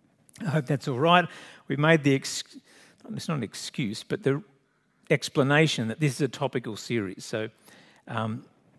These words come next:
it's quite practical. And I think it's really important and really worthwhile. On this journey of spiritual formation that we are all on at various stages,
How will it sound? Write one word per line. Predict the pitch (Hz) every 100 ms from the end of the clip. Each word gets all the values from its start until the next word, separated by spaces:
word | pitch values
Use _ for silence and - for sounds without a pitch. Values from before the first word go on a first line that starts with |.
| _ _ _ _ _ _ _ -
it's | 147
quite | 175 139
practical. | - 110 - 104 - - _
And | 156
I | 165
think | 233 233
it's | 170
really | 180 156 135
important | 127 - 139 131 123
and | 131
really | 123
worthwhile. | 113 113 110 - 104 95 - _ _ _ _ _ _ _ - - - - - - _ _ _ _ _ _ _
On | 185 302
this | 233 131
journey | 190 240 196
of | 147
spiritual | - 185 165 151
formation | - 160 160 190 185 147
that | 147
we | 170 220
are | 240 165 151
all | 190 175
on | 135 175 107 127
at | 123
various | 120 151 202 202 135
stages, | - - 104 101 104 160 220 -